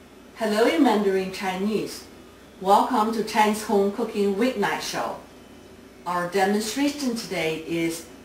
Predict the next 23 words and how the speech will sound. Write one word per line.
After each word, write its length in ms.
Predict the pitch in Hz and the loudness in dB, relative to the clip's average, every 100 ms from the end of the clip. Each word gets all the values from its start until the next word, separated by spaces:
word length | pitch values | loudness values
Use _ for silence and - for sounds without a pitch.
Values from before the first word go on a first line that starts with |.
| - - | -20 -14
bacon 600 | - 220 233 262 220 214 - - - 175 | -2 0 2 2 0 0 -4 -16 -18 -10
with 420 | 180 180 170 - | -6 -4 -6 -6
green 300 | 196 202 196 | 2 4 4
beans. 600 | 190 202 175 139 165 - - - - - - - - - - - - - - - - - - - - - - - - - - | 0 -2 -4 -6 -8 -12 -16 -20 -20 -20 -20 -20 -20 -20 -20 -20 -20 -20 -20 -20 -20 -20 -20 -20 -20 -20 -20 -20 -20 -20 -10
Though 420 | 196 202 202 202 - - - | 0 4 4 2 -4 -20 0
there 220 | 226 220 | 6 8
are 360 | 208 202 220 220 | 8 6 2 -4
more 320 | 202 269 370 | 2 6 6
than 180 | 277 220 | 2 0
a 80 | - | 0
hundred 460 | 214 202 196 190 | 0 0 2 0
thirty 400 | - 190 190 185 | -2 -4 -2 -4
varieties 720 | 170 170 156 151 165 165 156 | -4 -4 0 0 -2 -6 -10
of 140 | 160 - | -14 -10
green 280 | 165 160 | -8 -8
beans, 500 | 160 160 156 208 233 - - - - - - - - - - | -10 -12 -6 -6 -6 -12 -20 -20 -20 -20 -20 -20 -20 -20 -8
they 160 | 190 185 | -6 0
are 340 | 180 170 175 - | 0 0 -4 -2
classified 800 | 294 - 294 240 170 151 151 - | 0 0 -4 -2 0 0 -4 -8
as 240 | 165 - | -10 -10
two 240 | - 202 | -2 0
major 560 | 190 185 214 262 196 170 | 0 2 2 2 0 -2
groups, 580 | 170 151 135 - - | -2 -8 -8 -8 -12